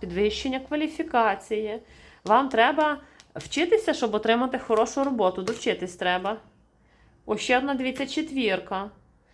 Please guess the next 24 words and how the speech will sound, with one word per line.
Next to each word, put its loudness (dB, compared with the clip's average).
Підтримка 2
сім'ї. 2
Ви, 2
якщо -2
ви -2
шукаєте 0
роботу, 0
або 6
у -6
вас 4
там -2
якісь -8
виникають -2
питання, 2
сім'я 2
ваша 2
вас 0
обов'язково -2
підтримає. -2
Так, 2
якщо 0
ви 2
роботу 0
шукаєте -2